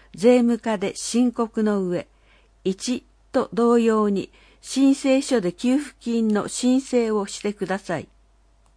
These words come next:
提出先、給付金コールセンター、電話零四九二九八五二七七。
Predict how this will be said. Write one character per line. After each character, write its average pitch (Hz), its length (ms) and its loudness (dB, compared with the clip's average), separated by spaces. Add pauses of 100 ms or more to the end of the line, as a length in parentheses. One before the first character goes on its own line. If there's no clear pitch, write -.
(920)
提 247 240 4
出 - 300 -8
先、 - 480 -6 (880)
給 262 260 2
付 - 220 -10
金 233 340 -2
コ 233 240 2
ー 247 40 4
ル 233 80 0
セ 208 240 -2
ン 170 100 -4
タ - 400 -12 (540)
ー、 156 40 -12
電 196 300 2
話 175 220 -4 (380)
零 254 320 6
四 254 280 2
九 160 420 -4 (320)
二 254 300 4
九 240 320 0
八 - 420 -12 (380)
五 254 340 2
二 254 280 4
七 139 320 -4
七。 156 340 -4